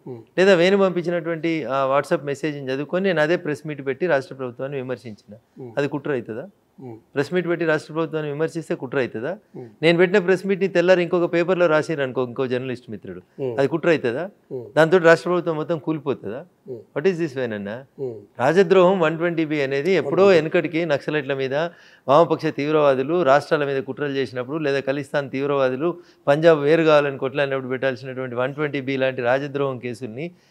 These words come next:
Speaker 2: ఏదో ఒక పేపర్ లీక్ అయిపోతే రాష్ట్ర ప్రభుత్వం అస్థిరం అయిపోతుంది, రాష్ట్ర ప్రభుత్వం పడిపోతుంది.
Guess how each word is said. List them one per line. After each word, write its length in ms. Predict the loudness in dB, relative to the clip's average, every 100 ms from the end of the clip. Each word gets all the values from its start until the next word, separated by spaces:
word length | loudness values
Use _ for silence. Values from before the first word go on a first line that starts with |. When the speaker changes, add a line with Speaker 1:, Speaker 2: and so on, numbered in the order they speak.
| _ _ 6
Speaker 2:
ఏదో 220 | 6 6
ఒక 380 | -2 0 2 6
పేపర్ 300 | 6 4 2
లీక్ 200 | 2 2
అయిపోతే 320 | 2 2 4
రాష్ట్ర 280 | 4 4 2
ప్రభుత్వం 260 | 2 2
అస్థిరం 320 | 0 2 0
అయిపోతుంది, 360 | 0 0 -2 2
రాష్ట్ర 260 | 2 2 -2
ప్రభుత్వం 320 | -4 -4 0
పడిపోతుంది. 580 | 0 2 0 0 -2